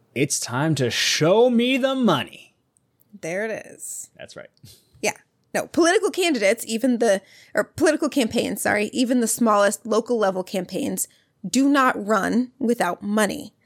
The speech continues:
Speaker 2: Running even for a local or a state office usually costs between ten and twenty thousand dollars. Not that it has to cost that much, but that's just the average. Identifying who has helped foot the campaign bill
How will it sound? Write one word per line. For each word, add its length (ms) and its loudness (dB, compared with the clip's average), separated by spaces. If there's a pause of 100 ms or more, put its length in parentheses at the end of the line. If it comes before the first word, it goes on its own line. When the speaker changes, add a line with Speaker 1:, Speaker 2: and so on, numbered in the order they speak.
(760)
Speaker 2:
Running 400 2
even 280 2
for 240 0
a 120 2
local 380 0
or 120 2
a 60 0
state 340 0
office 460 -6
usually 280 -2
costs 360 -2
between 380 -2
ten 220 0
and 120 2
twenty 300 -2 (140)
thousand 400 0
dollars. 540 -6 (680)
Not 220 2
that 100 0
it 100 4
has 280 2
to 100 -4
cost 320 -2
that 200 -4
much, 480 -4
but 220 2 (460)
that's 180 2
just 160 0
the 120 -4
average. 640 -4 (640)
Identifying 640 2
who 220 -2
has 220 -2
helped 540 -4
foot 420 -4
the 80 -2
campaign 460 0
bill 380 -2